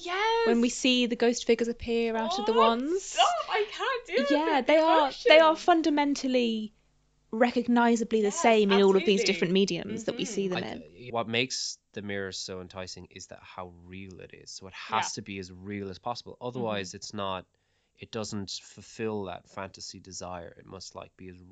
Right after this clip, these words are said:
Speaker 3: real and gross as possible. And it does that. It's not just his parents, it's his grandparents and
Speaker 1: Yeah,
Speaker 3: everything else.
Speaker 1: whole
Speaker 3: And they're
Speaker 1: family.
Speaker 3: crying.
Speaker 1: Yeah.
Speaker 3: So that's,
Speaker 1: Mm.
Speaker 3: it's almost, it's, it's almost as if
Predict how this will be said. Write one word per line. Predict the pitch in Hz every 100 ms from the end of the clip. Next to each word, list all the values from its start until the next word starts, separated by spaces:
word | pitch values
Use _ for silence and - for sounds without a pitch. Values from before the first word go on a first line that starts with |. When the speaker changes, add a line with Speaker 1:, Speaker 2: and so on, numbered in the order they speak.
| 95
Speaker 3:
real | 101 107 101 101 98 _ _ _
and | 90
gross | 85 90 87 85 -
as | -
possible. | - 92 - _ - -
And | 92
it | 90
does | 104 95
that. | - - _ _
It's | - 107
not | 127
just | - 117 -
his |
parents, | - 98 85 104
it's | -
his | 95 - -
grandparents | - 208 220 240 247 226
and |
Speaker 1:
Yeah, | 208 202
Speaker 3:
everything | 202 202
else. | 220
Speaker 1:
whole | 220
Speaker 3:
And | 214
they're | 208 -
Speaker 1:
family. | - 101
Speaker 3:
crying. | 104 151 170 90 - -
Speaker 1:
Yeah. | 214 - - - - -
Speaker 3:
So | - -
that's, | - 147 - - -
Speaker 1:
Mm. | _ _ _ _ _
Speaker 3:
it's | 117 135
almost, | 135 151 143 - - -
it's, | 117 - _
it's | 120 - -
almost | 143 165 -
as | 139 127
if | 123 -